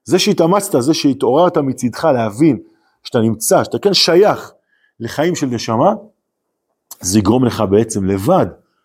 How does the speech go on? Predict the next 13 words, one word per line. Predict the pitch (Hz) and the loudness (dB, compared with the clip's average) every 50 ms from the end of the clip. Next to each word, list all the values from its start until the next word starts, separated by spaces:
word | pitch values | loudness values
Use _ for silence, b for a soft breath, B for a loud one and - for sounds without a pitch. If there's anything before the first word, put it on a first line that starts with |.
| _ _ _ _ _ _ _ _ _ | _ _ _ _ _ _ _ _ _
לשים | - 92 - - - 107 101 | -8 -8 -4 0 0 0 2
עוד | 92 - 107 92 | 2 0 0 -2
מחט | 95 87 - 92 - - | -4 -4 -6 -6 -2 0
ועוד | 104 110 98 | 0 0 0
מחט | 95 87 87 87 85 | -2 -4 -6 -6 -4
ועוד | 98 104 104 | -2 -2 -2
מחט | 107 101 104 98 98 | -2 -4 -4 -2 -2
ועוד | 113 131 | 0 0
מחט, | 151 165 147 160 139 | 0 0 0 0 -2
ובסוף | 117 117 123 117 - - 139 - | -2 -2 -2 -2 -2 -2 -2 -2
הקיר | 143 131 - - 160 | -2 -4 -2 -4 -4
ייפול | - - - - 107 - - | -4 -2 -2 -4 -4 -4 -8
פשוט. | - - - | -12 -16 -20